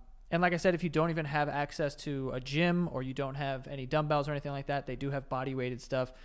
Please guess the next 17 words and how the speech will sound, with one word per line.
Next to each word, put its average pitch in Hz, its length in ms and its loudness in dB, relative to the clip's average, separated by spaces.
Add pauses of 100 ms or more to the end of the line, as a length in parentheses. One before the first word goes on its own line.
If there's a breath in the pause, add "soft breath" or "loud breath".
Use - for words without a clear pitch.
(140 loud breath)
They 143 80 -4
have 135 80 -2
over 127 160 -4
a 127 60 -4
thousand 151 580 2
exercise 135 460 -4
demonstration 139 580 -4
videos. 139 380 0
So 123 200 -2
even 135 200 -4
if 127 80 -10
you 135 100 -2
are 123 80 0
very 131 300 0
new 135 160 -2
to 131 160 -8
fitness 135 480 -6